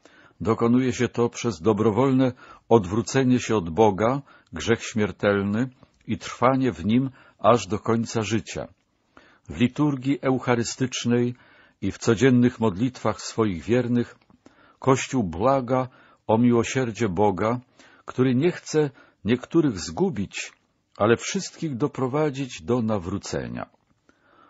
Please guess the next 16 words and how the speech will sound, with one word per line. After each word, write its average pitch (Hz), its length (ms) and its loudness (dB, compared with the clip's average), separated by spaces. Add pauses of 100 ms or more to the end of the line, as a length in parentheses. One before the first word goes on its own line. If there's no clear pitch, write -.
(140)
Z 78 140 -12
drugiego 101 440 0
listu 98 580 -6 (280)
świętego 82 540 -6
Piotra. 60 480 -12 (2500)
Ale 123 200 -2
przecież - 520 -6 (300)
w - 120 -20
Piśmie 117 300 -2
Świętym 101 480 -2
znajduje 90 480 -4
się 120 180 -4
i 110 80 -4
przytoczony 92 640 -6
przez - 260 -10
Pana 82 400 -4